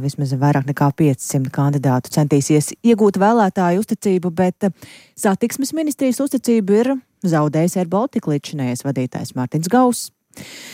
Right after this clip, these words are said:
Pagājušā gada Air Baltica finanšu rezultāti ir tas, kas, um, t-, un tas, ka uzņēmums ir strādājis ar simt astoņpadsmit miljonu eiro zaudējumiem, ir mudinājis atlaist Nacionālās avio kompānijas vadītāju Martinu Gausu.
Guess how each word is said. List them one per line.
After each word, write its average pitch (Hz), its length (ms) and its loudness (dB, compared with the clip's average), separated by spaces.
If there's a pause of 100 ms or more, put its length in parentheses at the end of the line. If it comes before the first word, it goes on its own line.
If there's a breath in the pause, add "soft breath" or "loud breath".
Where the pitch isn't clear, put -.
(220 loud breath)
Pagājušā 202 480 4
gada 175 460 2 (260)
Air 175 160 2
Baltica 170 380 0
finanšu 147 420 -2
rezultāti 139 640 -2
ir 147 80 0
tas, 190 320 0
kas, 151 220 -2 (260)
um, 147 400 0
t-, - 160 -6
un 156 320 0
tas, 180 160 2
ka - 80 -4
uzņēmums 151 400 0
ir 147 80 -2
strādājis 147 560 2
ar 127 80 -2
simt 151 240 -2
astoņpadsmit 147 720 0
miljonu 151 560 4
eiro 160 320 4
zaudējumiem, 156 720 2
ir 165 200 0
mudinājis 151 500 0
atlaist 127 400 -2
Nacionālās 131 680 -2
avio 139 380 2
kompānijas 131 720 0
vadītāju 131 460 2
Martinu 131 420 0
Gausu. 127 480 0